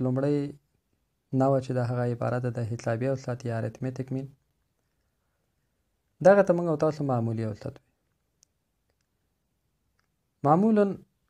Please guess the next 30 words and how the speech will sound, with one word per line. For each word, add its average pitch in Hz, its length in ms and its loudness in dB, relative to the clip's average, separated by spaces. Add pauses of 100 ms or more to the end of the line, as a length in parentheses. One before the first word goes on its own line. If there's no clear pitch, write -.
(180)
کله 185 260 8
کله 165 220 4
ورته 135 200 0 (140)
د - 100 -6
اوسط 147 320 -2
کلمه 123 320 -2
دې 120 140 -6
ته 117 80 -8
استفاده 117 420 -10
کیږي، 127 200 -16 (120)
اما 147 160 0
دې 160 240 0
په - 40 -18
خاطر 147 280 -2
چې - 160 -12
اشتباهات 131 540 -2
ونه 147 260 -4
شي، - 100 -10
موږ 135 160 -8
او 127 140 -6
تاسو 127 240 -6
حسابي 117 380 -6
اوسط 113 320 -10
ورته 117 240 -12
کاروو. 117 200 -10 (1080)
ځکه 143 260 2
که 147 160 2
چیرته 180 260 2
تاسو 156 320 2
ته 147 80 4